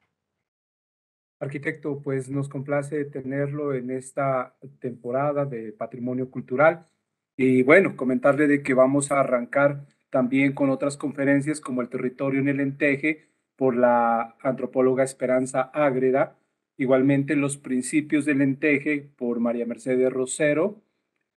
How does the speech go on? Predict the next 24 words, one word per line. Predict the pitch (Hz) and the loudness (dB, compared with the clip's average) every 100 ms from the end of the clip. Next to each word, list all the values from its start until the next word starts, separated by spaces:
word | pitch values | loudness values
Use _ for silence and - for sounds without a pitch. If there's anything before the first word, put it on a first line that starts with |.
| - | -4
Luego | 135 139 | 2 6
hablaremos | 147 147 143 143 143 | 8 8 4 2 0
del | 143 135 143 | -2 2 4
arte | 147 147 160 | 4 2 -4
en | 139 | -2
el | 139 123 | -2 -4
enteje | 120 - 156 143 175 | -6 -4 -2 -2 -6
también | 170 - 123 120 139 196 214 - _ | -10 -6 -4 0 0 0 -2 -8 _
por | 127 | 0
Andrés | 123 120 127 131 - | 0 2 0 -2 -4
Castro, | - 135 131 160 160 | -2 0 -2 -8 -12
que | 131 | -10
es | |
un | 127 | -8
maestro | 117 120 120 139 | -6 -6 -6 -2
en | 156 | 2
artes, | 147 143 175 190 - _ _ | 2 0 -10 -10 -16 _ _
y | 135 143 | 0 4
el | 143 | 6
arquitecto | 143 143 139 147 - 165 | 4 0 -4 -6 -4 -4
Holman | 165 151 170 156 160 160 | -2 -2 -4 -2 -2 0
Morales | 160 151 147 156 | 2 2 2 -4
nos | 139 135 | -6 -4
hablará | 131 127 131 143 143 | -2 0 0 0 -2